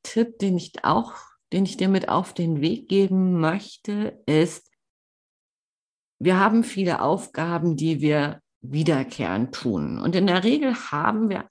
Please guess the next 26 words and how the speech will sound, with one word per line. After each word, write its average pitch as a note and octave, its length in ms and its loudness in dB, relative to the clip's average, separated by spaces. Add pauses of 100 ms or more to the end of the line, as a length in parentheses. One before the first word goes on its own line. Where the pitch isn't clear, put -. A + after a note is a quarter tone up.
(100)
eigentlich A#3+ 960 -2
ein F#3 140 -6
relativ E3+ 560 0
gutes - 520 -6
Zeitgefühl, A#2 920 0 (400)
wie C#3+ 100 4
lange C3 440 6
wir B2+ 100 2
dafür A2+ 340 -2
brauchen. G#2+ 720 0 (240)
Und E3+ 220 0
auch D3+ 200 0 (120)
das A#3 320 -4
möchte F3+ 340 -4
ich D3+ 160 -12
dich - 300 -12
bitten, A3 340 4
nochmal D#3 580 0
zu - 220 -4
überprüfen. D3 1080 0 (1500)
Wie D#3 140 2
viel D3+ 220 2
Zeit C3+ 500 2
verwendest C3+ 920 -2
du B2+ 260 -8
wirklich? E3+ 760 0